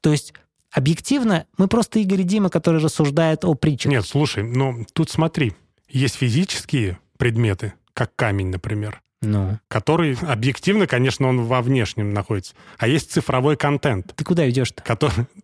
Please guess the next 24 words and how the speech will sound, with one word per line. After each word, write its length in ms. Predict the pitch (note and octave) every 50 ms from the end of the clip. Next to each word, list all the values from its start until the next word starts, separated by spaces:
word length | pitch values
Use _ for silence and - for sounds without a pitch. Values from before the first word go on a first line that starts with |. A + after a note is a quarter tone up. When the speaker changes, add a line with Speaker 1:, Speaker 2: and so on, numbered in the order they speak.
| - - -
Speaker 2:
который 380 | - A#2+ - - D#3+ E3+ D#3+
мы 140 | C#3+ C#3 C#3+
не 120 | C#3+ D3 D3
мо-, 300 | D3+ D#3+ C#3+ A2 C#3+ D#3
мы 240 | C#3 C3 C3 C#3 C#3+
не 120 | C#3+ D3
можем 340 | D3 D#3 F3 E3+ C3+ C3 A#2+
потрогать. 480 | G#2+ A#2+ A#2+ - - A#2+ A2+ G#2 G2+ - _ _ _ _ _
И 120 | - - A#2+
тут 260 | - - D#3 - -
неоднозначно, 960 | E3 D#3 C#3+ D3 D3+ D3 C#3+ D3 C#3+ C3+ D3 D#3 D#3 D3+ D#3+ D3 B2+ - A#2+
где 200 | A2+ A2 A2 C#3
он 160 | D3 C#3+ C3 A#2
находится. 500 | G2+ E2+ - A#2+ G#2 F#2+ F2+ - - -
Speaker 1:
Кто? 400 | - - - D3+ E3 D#3 A2 F2+
Speaker 2:
Цифровой 480 | - - C3 - - B2 B2 B2+ D3 D3
контент. 500 | - C#3+ C#3 C#3 - D3+ B2 G2 - - -
Speaker 1:
Это 200 | C3+ C3+ - -
не 180 | D3+ D#3+ E3 E3+
имеет 220 | F3 F#3+ F#3 C#3 A#2+
значения, 340 | C3+ D3+ - - E3+ B2+
где 160 | A2+ A#2 C#3 C#3
он 100 | A#2 A2+
находится. 560 | B2 B2+ - - D#3+ A#2 G2 - - -